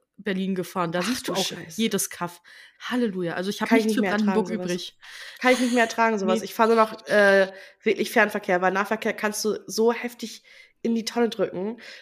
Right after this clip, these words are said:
Speaker 2: Ich bin
Speaker 1: Ja,
Speaker 2: auch
Speaker 1: aber wenn's
Speaker 2: zurück
Speaker 1: keinen gibt?
Speaker 2: Ja, klar. Ich bin auch zurück
Speaker 1: <laughs>
Speaker 2: irgendwie mit der Ostdeutschen Eisenbahngesellschaft gefahren.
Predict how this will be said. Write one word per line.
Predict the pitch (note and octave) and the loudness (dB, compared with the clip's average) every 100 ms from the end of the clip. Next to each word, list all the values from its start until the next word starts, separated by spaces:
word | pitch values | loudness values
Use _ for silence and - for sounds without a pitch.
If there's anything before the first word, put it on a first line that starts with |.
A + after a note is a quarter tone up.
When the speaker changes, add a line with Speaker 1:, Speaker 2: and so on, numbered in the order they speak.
| _ | _
Speaker 2:
Ich | |
bin | A3+ | 4
Speaker 1:
Ja, | A3 | 4
Speaker 2:
auch | |
Speaker 1:
aber | G#3 G3+ | 4 4
wenn's | G#3 | 6
Speaker 2:
zurück | B3+ | 6
Speaker 1:
keinen | A3 G#3 | 6 2
gibt? | C#4+ - - _ _ - - | -2 -6 -20 _ _ -20 2
Speaker 2:
Ja, | A#3+ C4+ C#4 | 6 8 6
klar. | C4+ C#4 C4 G3+ - | 2 6 8 6 4
Ich | - | 0
bin | B3 | 0
auch | A3+ | 0
zurück | - - A3+ C4+ G4+ | 0 0 4 4 4
Speaker 1:
<laughs> | |
Speaker 2:
irgendwie | A#3+ A#3+ A3+ | 2 2 0
mit | A3+ A3+ A3+ | 0 2 4
der | G#3+ G#3 G3+ - _ _ _ _ _ - | 4 4 0 -6 _ _ _ _ _ 2
Ostdeutschen | G#3+ A#3+ - - A3 A3 - G#3 - | 4 4 0 2 2 4 0 -4 0
Eisenbahngesellschaft | E3 G#3+ A#3+ C4 C4 C4 C4 B3 B3+ C4+ C#4 C#4 - | 2 2 0 2 2 2 0 0 0 0 -4 -6 -6
gefahren. | C#4 - C#4 C#4+ D#4 | -10 -6 -6 -6 -8